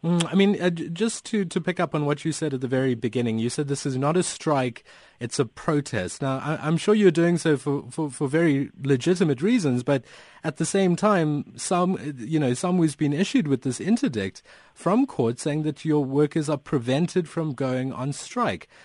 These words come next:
So many of them could be fired today. W-, how are you going to defend those workers?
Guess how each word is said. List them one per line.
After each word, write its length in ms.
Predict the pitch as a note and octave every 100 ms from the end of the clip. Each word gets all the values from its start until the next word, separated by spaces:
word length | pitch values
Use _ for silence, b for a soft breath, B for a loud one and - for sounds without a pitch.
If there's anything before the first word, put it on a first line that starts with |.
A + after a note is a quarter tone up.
| b
So 100 | -
many 240 | D3+ F3+ F3+
of 140 | F3
them 180 | E3+ D#3+
could 300 | - F#3 E3
be 160 | F3+ F3
fired 480 | - A#3+ G3 G2+
today. 240 | G2 G#2+ G2
W-, 260 | B2 C3
how 260 | E3+ E3 G3+
are 60 | A#3
you 140 | A3
going 180 | G3+ F#3+
to 100 | F3
defend 360 | D#3 F3+ G3
those 160 | D#3+ G#2+
workers? 460 | F#2+ E2 - -